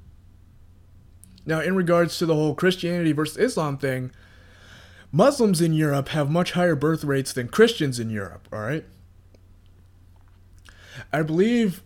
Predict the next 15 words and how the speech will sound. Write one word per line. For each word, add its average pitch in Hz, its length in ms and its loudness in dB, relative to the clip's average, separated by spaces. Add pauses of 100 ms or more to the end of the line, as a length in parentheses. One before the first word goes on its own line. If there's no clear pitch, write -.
uh, 156 160 0
from 156 220 -4
what 190 100 0
I 214 120 2
did 160 360 2
manage 135 380 -2
to 139 100 -4
read, 131 220 0
I 131 80 -2
believe 151 260 -2
the 156 140 -2
only 165 180 -2
two 175 220 -4
countries 170 520 -2
with, 147 220 -4